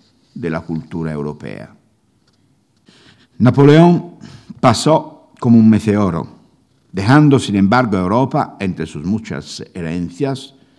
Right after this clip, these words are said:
con el Código Civil y el liberalismo, también la egiptología, nacida de su expedición al país del Nilo, y, a los egipcios, la memoria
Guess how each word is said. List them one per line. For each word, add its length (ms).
con 140
el 140
Código 380
Civil 420
y 140
el 100
liberalismo, 760
también 480
la 120
egiptología, 840
nacida 960
de 100
su 160
expedición 760
al 180
país 320
del 220
Nilo, 360
y, 320
a 60
los 200
egipcios, 840
la 220
memoria 720